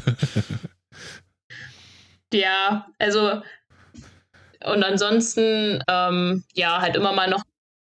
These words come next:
ein bisschen auf dem Rad was und ja,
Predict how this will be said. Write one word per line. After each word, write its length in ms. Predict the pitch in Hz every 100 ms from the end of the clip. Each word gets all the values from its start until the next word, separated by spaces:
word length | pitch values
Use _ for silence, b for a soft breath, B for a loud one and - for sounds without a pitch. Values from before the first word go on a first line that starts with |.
| -
ein 60 | 185
bisschen 280 | 180 185
auf 120 | 175 180
dem 60 | 175
Rad 320 | 185 214 220 214
was 420 | 208 208 208 - - -
und 480 | 180 175 175 170 175 _ _ _ - _ 180
ja, 180 | 170